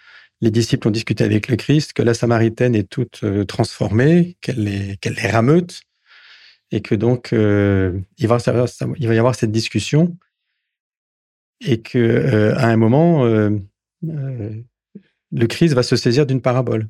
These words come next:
Voilà. Et donc, euh, je vais, je vais pas m'arrêter sur ce que dit le Christ tout de suite, mais je vais voir ces mouvements de personnages, euh, sentir que c'est un peu animé, que les disciples ne savent pas trop peut-être où se mettre.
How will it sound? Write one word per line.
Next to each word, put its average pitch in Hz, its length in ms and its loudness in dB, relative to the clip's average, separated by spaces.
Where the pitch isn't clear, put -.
Voilà. 123 200 -8
Et - 80 -8
donc, 127 340 -4
euh, 117 260 -4
je - 160 0
vais, 135 80 -2
je 117 80 -2
vais 143 80 0
pas 175 100 2
m'arrêter 156 320 4
sur - 140 -2
ce - 80 -10
que 135 80 2
dit 143 160 2
le 139 80 2
Christ 139 360 -2
tout 120 120 0
de 110 60 -6
suite, 190 280 0
mais 127 100 2
je 117 100 0
vais 127 60 2
voir 156 280 2
ces - 160 -4
mouvements 131 320 0
de 135 40 -2
personnages, 139 680 0
euh, 117 760 0
sentir - 500 -2
que - 80 0
c'est 131 180 0
un 123 80 2
peu 127 140 -2
animé, 135 540 2
que - 80 -2
les 123 140 2
disciples 131 360 -2
ne 127 60 0
savent - 340 -4
pas 139 120 0
trop - 180 -2
peut-être 135 400 0
où 127 60 -4
se - 160 -6
mettre. 160 460 -2